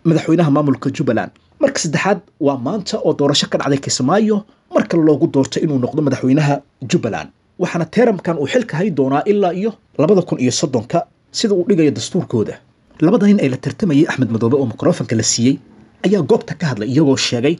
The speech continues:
inay aqbaleen natiijada doorashada. Mid ka mid ah raggaasina digniin ayuu badirayay, isagoo dowladda federaalka toos u cambaaraynayay.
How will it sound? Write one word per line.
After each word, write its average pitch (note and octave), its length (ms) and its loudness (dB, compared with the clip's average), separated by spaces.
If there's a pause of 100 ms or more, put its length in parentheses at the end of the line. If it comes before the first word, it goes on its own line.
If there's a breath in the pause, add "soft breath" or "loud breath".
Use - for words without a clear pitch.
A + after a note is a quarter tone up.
(360)
inay F#3 300 4
aqbaleen C3+ 480 0
natiijada C3+ 480 0
doorashada. A2+ 540 0 (500)
Mid A#3 140 0
ka G3+ 80 0
mid F3 100 2
ah F3 60 0
raggaasina D#3+ 380 -2
digniin C#3 380 2
ayuu C#3+ 200 2
badirayay, C3 560 0 (380)
isagoo D3+ 300 2
dowladda D3+ 280 2
federaalka C#3 520 -2 (160)
toos E3 240 0
u D3 120 -8
cambaaraynayay. A2 760 0